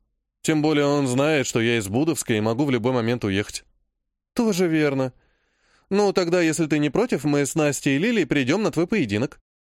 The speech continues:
Осторожно спрашивает девушка. Ой, да на здоровье. Мне свидетели только на пользу. Всегда рад столь прекрасным зрительницам. "Льстец", — смеётся княжна.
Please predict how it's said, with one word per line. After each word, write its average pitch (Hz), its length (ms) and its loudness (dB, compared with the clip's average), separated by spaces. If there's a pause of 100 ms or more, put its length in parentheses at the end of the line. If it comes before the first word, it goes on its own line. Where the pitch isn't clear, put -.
Осторожно 120 600 0
спрашивает 139 500 0
девушка. 87 460 -4 (720)
Ой, 214 240 2
да 120 160 0
на 117 100 0
здоровье. 87 540 -2 (400)
Мне 214 300 0
свидетели 185 540 0
только 143 260 -2
на 120 120 0
пользу. 82 420 -6 (640)
Всегда 117 460 0
рад 107 280 0
столь 117 240 -2
прекрасным 120 580 -2
зрительницам. 87 800 -4 (540)
"Льстец", — 156 720 -2 (100)
смеётся 135 480 0
княжна. 92 460 -2